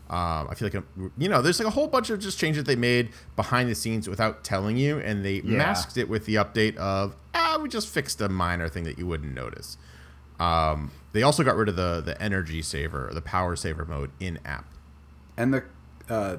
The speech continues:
Speaker 3: the, uh, the cosmetics, the
Speaker 1: Yeah.
Speaker 3: cosmetic changes they made.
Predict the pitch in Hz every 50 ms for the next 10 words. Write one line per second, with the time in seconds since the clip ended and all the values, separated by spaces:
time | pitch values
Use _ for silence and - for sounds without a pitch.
0 | 73 90 104 101 95 92 90 87 - - 87 90 87 82 82 80 73 69 69 65
1 | 58 53 - - - - - - - - - - - - - - - - - -
2 | - - - - - - - - - - - - - - - - - - - -
3 | - 113 - - 143 131 117 127 143 139 110 78 60 - - - - - - -
4 | 107 101 92 - 107 104 104 120 110 101 - - 98 87 78 78 76 - 82 78
5 | 73 67 71 71